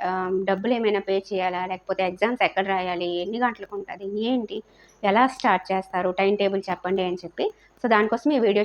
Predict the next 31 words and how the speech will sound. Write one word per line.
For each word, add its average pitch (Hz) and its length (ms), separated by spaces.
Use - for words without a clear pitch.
చేశాను 190 260
అనమాట. 170 400
ఆ, 220 400
మొన్న 247 300
పెట్టిన 240 320
వీడియోకి 247 360
అయితే 226 480
చాలామంది 302 580
కనెక్ట్ 240 360
అయ్యారండి. 208 480
ఎందుకంటే 294 360
అందరం 277 480
ప్రజెంట్ 247 380
అదే 226 220
సిచ్యువేషన్లో 233 580
ఉన్నాం 208 260
కాబట్టి. 196 460
So 269 180
ఫస్ట్ 254 260
టైమ్ 302 200
చూస్తున్నట్లయితే 254 460
నా 226 120
గురించి 240 280
నేను 233 120
ఇంట్రడ్యూస్ 214 400
చేసుకోవాలి 196 360
కాబట్టి, 185 400
నా 226 80
పేరు 240 200
వాహిని 220 380
అండి. 208 260